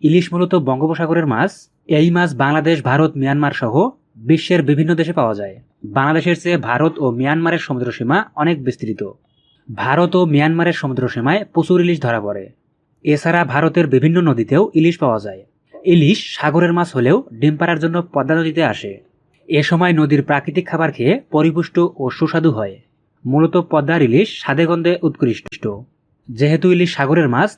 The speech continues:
তাই পুকুর বা অন্যান্য কোনো স্থানে এই মাছ চাষ করতে হয় না। ইলিশে উৎপাদন খরচ নাই, এটি শতভাগ প্রাকৃতিকভাবে উৎপাদিত হয়। বাংলাদেশের রুই কাতলা সহ যেসব মাছ চাষ করা হয়, তা বাজারে কেজি প্রতি সর্বোচ্চ পাঁচশো টাকাতে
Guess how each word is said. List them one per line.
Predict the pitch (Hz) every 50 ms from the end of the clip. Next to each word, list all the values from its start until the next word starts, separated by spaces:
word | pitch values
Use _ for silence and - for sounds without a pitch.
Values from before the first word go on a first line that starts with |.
| _ _ _ _
তাই | - 135 139 139
পুকুর | 139 - 151 147 147 180 185 180
বা | 165 180 180 180
অন্যান্য | - 147 139 143 165 165 175 180
কোনো | 175 170 156 147 123 -
স্থানে | - - 117 123 160 196 -
এই | - 160 160 170
মাছ | 170 175 170 170
চাষ | - 135 123 -
করতে | - 131 123 - 196
হয় | 165 156 135 110 104
না। | 98 92 - _ _ _ _
ইলিশে | 147 151 165 170 170 - 180 180 180
উৎপাদন | 165 160 156 - 165 160 175 165
খরচ | - 151 135 123 110 113
নাই, | 113 107 101 95 95 - _ _ _ _ _ -
এটি | 147 147 143 175 165
শতভাগ | - - 151 139 165 147 156 175 175 -
প্রাকৃতিকভাবে | - 147 139 - 165 180 160 175 175 170 170
উৎপাদিত | 160 - - 123 120 110 120
হয়। | 107 98 104 101 95 - _ _ _ _ _ _ _ _ _ _ _
বাংলাদেশের | - 127 110 98 143 143 151 165 160 165 165 - 180 165
রুই | 143 156 170
কাতলা | 170 170 - 175 175
সহ | 165 - 143 110 107 135 196 254 - 127
যেসব | 113 135 135 - 170 156
মাছ | 160 175 175 175
চাষ | - 147 151 -
করা | - - 131 117
হয়, | 98 113 131 208 262 - _ _ -
তা | 151 165 160
বাজারে | 170 175 165 180 175 175
কেজি | 175 170 147 127 127
প্রতি | - 120 110 - 151 208 254 -
সর্বোচ্চ | - - - 160 165 175 170 -
পাঁচশো | 175 170 156 131 - - 113
টাকাতে | 120 113 113 110 - 156